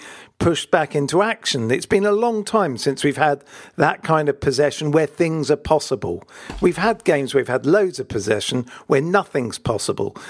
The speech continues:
And, and maybe he'll work through that and he'll say, "Well, now you've got to learn how to go that extra mile." And he talks about it quite a bit, about we need to be more,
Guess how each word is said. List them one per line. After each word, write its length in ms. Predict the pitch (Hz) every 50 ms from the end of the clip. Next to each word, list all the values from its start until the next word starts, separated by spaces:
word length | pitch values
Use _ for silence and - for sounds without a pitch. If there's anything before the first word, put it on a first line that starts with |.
| - - -
And, 260 | 156 151 160 165 - - _ _ _ -
and 220 | - 214 208 208
maybe 340 | 226 226 220 196 220 214 185
he'll 140 | 185 208 196
work 420 | 180 180 196 202 190 185 - -
through 300 | - - 202 190 180 175
that 240 | 147 123 110 - -
and 80 | 123
he'll 140 | 135 156 156
say, 160 | - 165 160 156 - -
"Well, 140 | 202 165 165
now 240 | 170 190 220 226
you've 220 | 233 226 208 - -
got 160 | 202 185 156
to 60 | 160
learn 440 | 151 160 170 160 160 160 156 160 143 - - - - - - -
how 120 | - 160 165
to 140 | - -
go 220 | - 175 160 156 151
that 200 | 160 160 - - -
extra 400 | 160 165 - - - - 170 151
mile." 320 | 170 202 185 139 101 - - - - -
And 160 | - 233 247
he 80 | 277 254
talks 400 | 262 - 262 254 247 254 - -
about 280 | 156 147 127 117 107
it 100 | 104 -
quite 240 | - - 143 135 135
a 40 | 143
bit, 240 | - 208 214 190 -
about 300 | 101 - 135 131 135 -
we 100 | 147 139
need 280 | 147 147 147 131 131
to 100 | - 139
be 300 | 117 107 143 135 123 123
more, 440 | 131 139 147 143 135 127 123 123 -